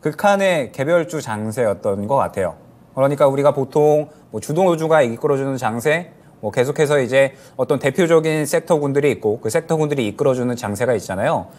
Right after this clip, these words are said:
그런데 그러한 장세보다는, 어, 이번의 장세는 극한의 개별주 장세가 아니었나. 그러니까 각 이슈마다 어느 정도 주목받는 종목들이 존재했고 그 종목들이 단기적으로 탄력이 나오면서 뭐,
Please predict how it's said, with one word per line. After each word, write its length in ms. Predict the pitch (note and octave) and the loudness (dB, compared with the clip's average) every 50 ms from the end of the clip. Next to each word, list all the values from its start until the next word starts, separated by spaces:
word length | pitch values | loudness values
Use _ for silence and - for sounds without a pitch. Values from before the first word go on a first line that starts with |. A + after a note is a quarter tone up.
| - - | -10 -4
그런데 500 | - D#3 D#3 C#3+ C#3+ F3 E3 C3 - - - - - - - | -2 0 0 4 4 4 4 2 0 -6 -12 -20 -20 -20 -10
그러한 400 | - - B2 D#3+ G#3 A#3 A#3 A3 | -4 0 2 4 4 4 2 0
장세보다는, 960 | F3 D#3 C#3+ D3 D3+ C#3+ E3+ D#3+ D3+ D3 C#3 C3 B2 D3 F3+ E3 A#2 F2 - - - - - | -4 -6 -6 -6 -4 -4 -4 -4 -2 -2 -2 0 0 2 2 0 0 -2 -8 -14 -18 -14 -4
어, 160 | - C#3+ D#3+ D3+ | 0 0 0 0
이번의 520 | C3 B2 - E3 G3 G#3+ G#3+ G#3+ G#3+ G#3 | 0 0 2 4 4 4 4 4 0 0
장세는 680 | E3+ F3 E3+ E3 E3 D3+ D#3+ D3+ D#3 F3 G3 G3 G3 F#3+ | 0 0 -2 -2 -2 -2 0 0 0 0 0 -2 -4 -6
극한의 720 | - - C#3 C#3 - F3+ E3 E3 E3 E3 E3 D#3 D3 B2 A2+ | -6 -6 -8 -4 -2 0 0 0 2 0 0 0 -2 -2 -4
개별주 380 | - C3+ C3 D#3+ D#3+ C#3 D#3 | -4 -2 0 0 0 0 -2
장세가 480 | C3+ C3 A#2 A#2 A#2 A2 B2 B2+ C3+ B2 | -4 -4 -4 -4 -4 -4 -2 0 0 0
아니었나. 580 | F#2 F2+ G2 G#2+ G#2+ F#2+ F2 E2 D#2+ E2+ G#2 A#2+ - | 0 0 0 -2 -2 -2 -4 -6 -8 -10 -12 -14 -8
그러니까 300 | - B2 C3 C3+ C3+ C#3 - | -4 -4 -2 0 0 -2 -2
각 240 | - D3 C#3 C#3 - B2 | 0 -2 -2 -2 -4 -6
이슈마다 920 | A#2 C3+ - - - - G#3 G3+ F#3+ D#3+ D3 C#3+ E3 F#3 G3 G3 G3 - - - - - | -6 -6 -6 -6 -4 -4 -2 2 2 2 2 4 4 4 4 4 2 -2 -10 -20 -8 -4
어느 180 | C3+ C#3 D#3+ E3 | -2 0 0 0
정도 220 | E3 E3 D#3+ - | 0 0 -2 -2
주목받는 480 | - - D3 E3 D#3+ - D#3 D3+ D3+ C#3 | -2 0 2 2 2 2 2 0 0 -2
종목들이 440 | C3 B2+ C3 C#3 C3+ - C#3+ C#3 | -4 -4 -4 -6 -4 -4 -4 -4
존재했고 760 | C3 - A#2 A2+ A#2 A#2+ B2 A#2 D3 D3 - - - F#2+ E2+ - - - - - | -4 -2 -4 -4 -2 -2 -2 -2 -2 -4 -6 -6 -6 -6 -6 -6 -10 -18 -10 -8
그 100 | C#3 B2+ | -8 -4
종목들이 800 | - C#3 D3 D#3 F3+ F#3+ F#3 - - E3+ D#3+ F3+ G3+ A3 A3+ - - - - - | -2 -2 0 0 0 0 -2 0 0 0 2 2 2 0 -2 -6 -10 -20 -20 -6
단기적으로 640 | - - A#2 B2 C#3 F3 G3 G#3 G3+ F#3 F#3 F#3 | -2 -2 -2 0 -2 -2 0 0 0 0 0 -2
탄력이 380 | F#3 - G3 F#3 F#3 F3+ F3 F3+ | -2 0 0 0 2 2 0 2
나오면서 720 | F3 B2 G#2+ G#2+ A2 G#2 F#2+ F#2+ F#2+ D3+ D#3+ B2+ F2+ - - - - - - | 2 2 2 2 2 0 -4 -2 2 2 2 2 2 -2 -8 -16 -20 -16 -8
뭐, 120 | - B2 | -4 0